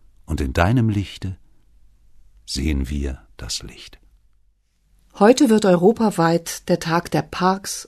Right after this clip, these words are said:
Speaker 2: und Gärten begangen. Das passt in den Mai, wo alles grünt und blüht. Und es passt in diese schwierige Zeit. Denn die Natur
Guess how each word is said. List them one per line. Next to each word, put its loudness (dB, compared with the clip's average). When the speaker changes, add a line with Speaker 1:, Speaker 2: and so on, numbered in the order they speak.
Speaker 2:
und 2
Gärten 0
begangen. -6
Das -4
passt -2
in 0
den 0
Mai, 2
wo 4
alles 4
grünt 4
und 2
blüht. -2
Und 0
es -2
passt -4
in 6
diese 2
schwierige 2
Zeit. -8
Denn 2
die 0
Natur 4